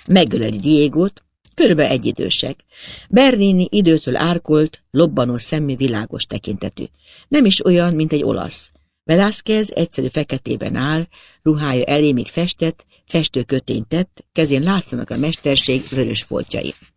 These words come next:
Este lett. A pápa mondja: "Bőjt van és péntek. Osszátok meg mindannyian, akik itt vagytok, a Pontifex Maximus estebédjét. Hús nincs, bort nem iszom, halat és hagymát eszem.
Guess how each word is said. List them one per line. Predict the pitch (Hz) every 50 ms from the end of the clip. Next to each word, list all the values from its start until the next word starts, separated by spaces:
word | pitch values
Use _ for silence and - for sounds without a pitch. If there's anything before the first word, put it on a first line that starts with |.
| _ _ _ _ _ _
Este | _ - 123 120 - - - 123
lett. | 127 135 139 - _ - - _ _ _ _ - - - - _
A | - -
pápa | - - 156 131 131 - -
mondja: | 110 110 107 101 92 90 107 107 - - _ _ _ _ _ _ _ _ _ _ _ _ _ _ - - _
"Bőjt | - 175 196 233 254 240 _ _ _ - -
van | - 151 165 185 190
és | 160 147 151 - - -
péntek. | - 117 - - - - - - - - _ _ - - - - - -
Osszátok | - 202 226 226 - - - 196 175 165 - 165 -
meg | - 120 131
mindannyian, | 156 160 151 131 143 135 131 127 131 127
akik | 120 117 - 123 -
itt | - 151 - -
vagytok, | - 160 156 - - 185 - - - _ _ _ - - - _
a | -
Pontifex | - - 220 262 302 - - 202 190 - 165 156 - - - - -
Maximus | - 160 190 202 - - - 160 156 147 139
estebédjét. | - - 143 123 - - - 98 98 95 95 - _ - - - - _ _ _ _ _
Hús | - 226 208 175 -
nincs, | - 175 220 262 285 - - - - - _ _ _
bort | - 160 160 - -
nem | 151 170 190 185
iszom, | 175 160 - - 170 165 160 - _ _ _ _ _ _ _ _ _
halat | _ - 180 196 190 180 -
és | 139 - -
hagymát | - 156 - - 147 123 - -
eszem. | - - - - - - - -